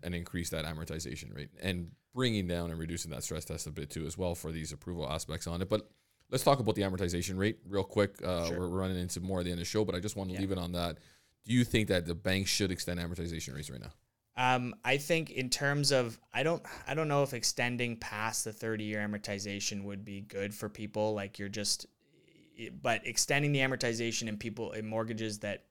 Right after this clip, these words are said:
Speaker 2: the people already have, and just to help them through the interim without having to go through, like, a refinance process. Like, that's what they are kind of do-, doing internally with, with certain lenders. Like, they will do it.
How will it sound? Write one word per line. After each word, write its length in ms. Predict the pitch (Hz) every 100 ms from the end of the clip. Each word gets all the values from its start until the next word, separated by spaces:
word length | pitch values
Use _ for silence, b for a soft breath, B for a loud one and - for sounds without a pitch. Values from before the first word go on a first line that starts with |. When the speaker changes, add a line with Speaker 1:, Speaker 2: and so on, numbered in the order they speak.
| _ -
Speaker 2:
the 60 |
people 240 | 113 110 107
already 180 | 107
have, 480 | 98 107 120 190 214 -
and 120 | 117
just 200 | 117 -
to 80 | 101
help 340 | 107 110 -
them 180 | 113 110
through 220 | 104 110
the 120 | 107
interim 260 | 110 113 117
without 280 | 110 117 113
having 240 | 117 113
to 60 | 104
go 180 | 107
through, 140 | 107 107
like, 140 | 101
a 20 |
refinance 680 | 101 101 - 98 110 113 113
process. 640 | - 107 120 - 160 196 -
Like, 180 | 101 104
that's 240 | 139 -
what 120 | 143
they 120 | 131
are 200 | 120 120 117
kind 200 | 110 107
of 160 | 98
do-, 300 | - 92 104
doing 320 | 104 107 101
internally 540 | 101 98 104 92 67 85
with, 340 | 104 101 -
with 160 | - 104
certain 340 | - 101 92
lenders. 420 | 92 87 82 69 82
Like, 180 | 87
they 80 | 101
will 240 | 90 92 92
do 120 | 87
it. 100 | -